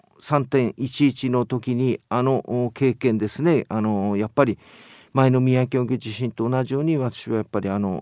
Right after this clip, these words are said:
人の命っていうのは非常に大切なんだと。だから、命を守るのは、だけど、難しいことではないと。あの、常日頃何かあった時に、どのようにするかっていうことだけ考えていただくと、あとは、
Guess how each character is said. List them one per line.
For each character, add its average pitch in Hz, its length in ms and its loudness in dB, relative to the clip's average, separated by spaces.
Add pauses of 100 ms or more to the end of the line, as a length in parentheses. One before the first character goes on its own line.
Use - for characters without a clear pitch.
(120)
人 - 260 -4
の 107 100 -2
命 135 400 2
っ 127 60 -4
て - 140 -4
い - 20 2
う 113 40 -2
の 110 60 0
は 107 60 0
非 90 160 -10
常 170 260 -2
に 180 160 2
大 156 240 2
切 135 260 -4
な 135 140 0
ん 123 80 -2
だ 113 140 -2
と。 98 160 -4
だ 156 120 4
か 151 120 4
ら、 107 100 0 (300)
命 170 320 2
を 220 80 4
守 302 280 -4
る 349 60 0
の 349 80 0
は、 214 80 4
だ 160 160 4
け 160 80 2
ど、 135 140 2 (640)
難 131 380 4
し - 100 -6
い 214 80 -4
こ - 120 -8
と - 120 -4
で 147 80 2
は 98 140 2
な 113 320 2
い 110 100 0
と。 - 280 -10
あ 98 200 -6
の、 87 360 -4
常 120 180 -4
日 113 180 -2
頃 120 240 -2
何 120 240 -2
か 131 140 -2
あ - 20 -4
っ 131 60 -6
た - 160 -8
時 156 240 -8
に、 196 260 4 (800)
ど 113 140 -2
の 113 120 0
よ 120 120 0
う 120 40 -2
に 120 140 -2
す - 160 -8
る 127 120 0
か 165 200 2
っ 165 60 2
て - 180 -2
い 147 120 4
う 143 80 0
こ 139 100 -6
と 147 100 -2
だ 143 160 -2
け 143 140 -4
考 131 280 -2
え 123 60 -2
て 120 140 -6
い 110 40 -6
た 117 120 -4
だ 120 120 -4
く - 120 -20
と、 175 160 2
あ 123 80 2
と 156 140 0
は、 156 180 6